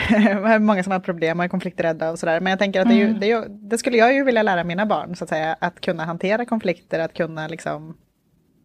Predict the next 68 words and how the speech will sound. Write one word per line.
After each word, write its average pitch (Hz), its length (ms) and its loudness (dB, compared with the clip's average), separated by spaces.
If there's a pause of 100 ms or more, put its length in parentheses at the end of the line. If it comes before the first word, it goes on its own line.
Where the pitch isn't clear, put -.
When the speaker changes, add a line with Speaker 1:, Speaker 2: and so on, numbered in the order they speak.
(320)
Speaker 1:
kan 214 140 0
man 214 100 2
börja 202 280 4
med 208 140 -2
det 247 180 0
i, 202 280 -4
i - 20 0
den 196 120 -2
här 226 160 -2
åldern, 165 280 -6
eller 175 280 -8
är 190 100 -4
det 196 60 -6
för 208 100 -10
tidigt, 202 400 -10
liksom? - 260 0
Speaker 2:
Nej, 180 260 6
abs-, 175 260 -2
det 196 80 2
tycker 254 180 -2
jag 208 60 2
absolut 269 380 -2
att 240 60 4
man 196 100 2
kan - 120 -4
göra. - 80 -4
Det - 60 -6
kan 220 140 0
man 269 80 8
göra 220 120 6
ännu 254 280 2
tidigare - 420 -2
också. 196 300 -6 (420)
Speaker 1:
Mm. 190 240 -6 (240)
Speaker 2:
Eh, - 80 0
och, 208 180 2
men 208 100 4
att 196 100 4
det 190 60 0
ser 190 160 0
ut 175 160 -2
på - 120 -6
olika 175 300 -4
sätt. 233 220 0
Jag 190 100 -4
tänker 185 200 0
att 180 60 -2
när 185 80 0
barnen 202 380 4
är - 60 -2
yngre 226 380 4
så 185 120 -2
handlar 175 280 -2
det 175 60 -2
ju 180 140 0
väldigt 175 260 -2
mycket 170 220 -6
om - 200 -2
att, - 300 -6
eh, - 80 -6 (460)
är 196 120 2
någon 180 200 4
dum, 190 240 2
gå 175 80 2
och 170 80 6
hämta 165 300 -2
en 165 80 -2
lärare. 175 460 0